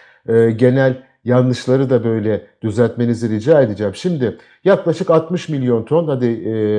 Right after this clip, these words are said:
hallere, e, yaş meyve sebzeden bahsediyoruz, ürünümüz var. Şimdi bunun yirmi beş milyon tonu hallere giriyormuş. Şimdi geri kalan kısmı, yani hallere girmeyen kısmına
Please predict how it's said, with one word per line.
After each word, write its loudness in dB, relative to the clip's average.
hallere, 0
e, -8
yaş -2
meyve -2
sebzeden -2
bahsediyoruz, -2
ürünümüz -2
var. 0
Şimdi 0
bunun 2
yirmi 2
beş 2
milyon -4
tonu -4
hallere -4
giriyormuş. -6
Şimdi -4
geri 2
kalan -2
kısmı, -2
yani 2
hallere 0
girmeyen -2
kısmına -2